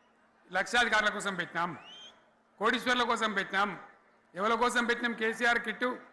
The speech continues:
పేద ప్రజల కోసం, గ్రామీణ ప్రాంతాల్లో ఉండేటువంటి పేద ప్రజల కోసం పెట్టినాం. ఆడపిల్లం కంటే పదమూడు వేలు ఇచ్చినాం, మగ పిల్లగానికైతే పద, పన్నెండు వేల రూపాయలు ఇచ్చినాం. ఆ, ఆ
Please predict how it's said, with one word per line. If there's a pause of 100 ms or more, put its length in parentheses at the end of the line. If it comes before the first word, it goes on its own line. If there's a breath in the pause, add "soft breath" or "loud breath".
(460)
పేద
ప్రజల
కోసం, (600)
గ్రామీణ
ప్రాంతాల్లో
ఉండేటువంటి (500)
పేద
ప్రజల
కోసం
పెట్టినాం. (840)
ఆడపిల్లం
కంటే
పదమూడు
వేలు
ఇచ్చినాం, (540)
మగ
పిల్లగానికైతే
పద,
పన్నెండు
వేల
రూపాయలు
ఇచ్చినాం. (1600)
ఆ,
ఆ